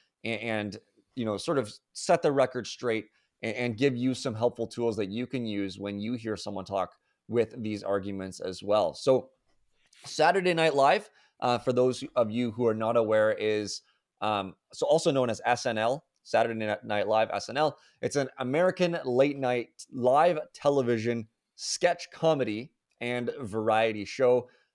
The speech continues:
Um, comedians come on, and, uh, it's supposed to be this funny, sort of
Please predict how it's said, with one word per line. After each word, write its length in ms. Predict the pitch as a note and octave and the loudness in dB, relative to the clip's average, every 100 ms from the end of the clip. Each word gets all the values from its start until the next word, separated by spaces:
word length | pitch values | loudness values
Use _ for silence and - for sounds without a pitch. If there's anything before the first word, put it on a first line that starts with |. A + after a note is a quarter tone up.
| _ A#2+ | _ 0
Um, 480 | A#2+ A2+ G#2 G2 - - | 2 2 0 -6 -12 -6
comedians 400 | D3 E3 E3 C3+ | 0 2 2 2
come 220 | D#3 C#3 | -2 2
on, 400 | C3+ C3 B2+ B2+ - | 2 2 0 -6 -6
and, 340 | A2+ A2 G#2+ | -2 -2 0
uh, 140 | A2+ A2 | 2 2
it's 100 | A2+ | 2
supposed 180 | A3+ F#3 | 0 2
to 40 | |
be 80 | E3+ | 0
this 180 | C3 - | 0 -2
funny, 380 | - C3+ B2+ A#2 | -2 -2 -2 -4
sort 260 | - B2 | 0 0
of 100 | A2 | 0